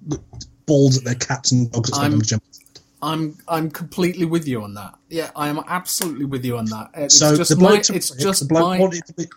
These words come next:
Speaker 1: the, no, no, no, no. The bloke's a prick. He knew that the video would be shared throughout all the different vaping fucking platforms. People that
Speaker 2: Yeah.
Speaker 1: didn't know that he was a reviewer and had never fucking heard of him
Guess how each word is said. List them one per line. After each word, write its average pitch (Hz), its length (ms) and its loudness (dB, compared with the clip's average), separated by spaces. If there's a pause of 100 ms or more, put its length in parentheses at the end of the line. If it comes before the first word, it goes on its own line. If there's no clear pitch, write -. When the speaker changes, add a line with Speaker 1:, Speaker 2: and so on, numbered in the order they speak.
Speaker 1:
the, 190 300 0
no, 156 200 4 (140)
no, 170 300 2
no, 175 260 2
no. 107 320 -2
The 135 80 -4
bloke's 214 300 2
a - 20 -6
prick. - 400 -4 (200)
He 147 120 2
knew 196 180 6
that 220 120 2
the 185 60 0
video 143 200 0
would 123 100 0
be 127 120 -2
shared 120 340 -2
throughout 120 400 -6
all 208 220 2
the 196 80 2
different 165 320 0
vaping 139 440 0
fucking 131 260 -2
platforms. 117 720 -4
People 180 220 4
that - 80 6
Speaker 2:
Yeah. 143 80 4
Speaker 1:
didn't 220 220 2
know 196 140 -4
that 170 120 -2
he 170 160 6
was 156 140 4
a 156 80 6
reviewer 123 360 4 (240)
and 135 80 2
had 151 220 -2
never 214 240 4
fucking 165 380 -2
heard 117 200 2
of 104 60 -4
him 113 160 4